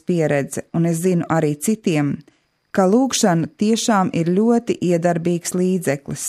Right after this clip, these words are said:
sevišķi, kas attiecas uz cilvēka paša pārveidošanu. Un ja mēs esam pieņēmuši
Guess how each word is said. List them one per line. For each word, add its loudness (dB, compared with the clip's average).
sevišķi, 0
kas 0
attiecas 0
uz -6
cilvēka 0
paša 0
pārveidošanu. 0
Un 6
ja 4
mēs 4
esam 2
pieņēmuši 2